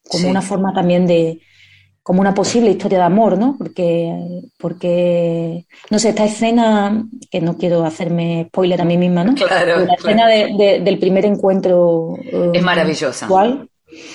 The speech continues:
Speaker 2: Es maravillosa.
Speaker 1: con la lluvia,
Speaker 2: <laughs>
Speaker 1: muchas
Speaker 2: Sí,
Speaker 1: gracias.
Speaker 2: sí.
Speaker 1: Pues esa escena, por ejemplo, casi que la tenía antes de empezar el libro, me sobrevino
Speaker 2: Mm.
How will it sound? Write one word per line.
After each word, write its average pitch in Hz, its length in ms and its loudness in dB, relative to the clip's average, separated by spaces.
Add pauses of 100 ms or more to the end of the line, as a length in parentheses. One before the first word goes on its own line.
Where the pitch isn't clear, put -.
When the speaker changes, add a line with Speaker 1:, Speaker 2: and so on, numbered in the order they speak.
(120)
Speaker 2:
Es 180 140 -2
maravillosa. 170 480 0
Speaker 1:
con 220 60 4
la 233 100 6
lluvia, 240 380 4
Speaker 2:
<laughs> - 320 -6
Speaker 1:
muchas 202 320 0
Speaker 2:
Sí, 175 80 -2
Speaker 1:
gracias. 190 380 2
Speaker 2:
sí. - 60 -12
Speaker 1:
Pues 202 180 2
esa 226 180 0
escena, 254 300 2
por 226 100 0
ejemplo, 233 500 2 (120)
casi 226 280 -2
que 240 80 0
la 208 100 2
tenía 202 300 -2
antes 190 200 -2
de 185 60 -2
empezar 180 320 -4
el 180 80 0
libro, 175 240 0
me 170 140 -2
sobrevino 190 540 0
Speaker 2:
Mm. 147 380 -8